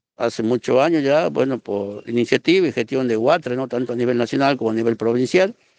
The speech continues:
Y creemos que, que el presidente no se va, no se va a meter con, con este beneficio porque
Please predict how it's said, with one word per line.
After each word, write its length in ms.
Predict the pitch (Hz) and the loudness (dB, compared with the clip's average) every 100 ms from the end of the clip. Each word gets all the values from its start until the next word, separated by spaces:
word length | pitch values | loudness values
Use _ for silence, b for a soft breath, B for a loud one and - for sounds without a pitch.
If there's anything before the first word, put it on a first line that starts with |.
| _ _ _ _ - | _ _ _ _ -10
Y 400 | 127 127 117 110 | -4 -2 -2 -2
creemos 440 | 123 151 190 170 | 0 2 2 0
que, 760 | 135 120 113 110 107 107 - - _ _ _ _ | 0 -2 0 -2 -4 -6 -12 -20 _ _ _ _
que 100 | 113 | -2
el 100 | 110 | -2
presidente 520 | 117 127 160 165 139 | -4 0 2 4 2
no 180 | 131 143 | 2 0
se 140 | 127 | 0
va, 540 | 113 107 101 98 98 - _ _ | 0 0 -2 -6 -12 -18 _ _
no 140 | 135 | -6
se 80 | 123 | -2
va 60 | 117 | 0
a 40 | |
meter 260 | 123 139 135 | 0 0 -2
con, 540 | 123 113 113 113 110 | -2 -4 -4 -4 -6
con 260 | - 113 117 | -8 -4 -2
este 220 | 123 120 | -2 -2
beneficio 500 | 113 120 120 190 170 | -2 -2 0 0 0
porque 480 | - 107 107 107 101 | -2 -6 -6 -10 -10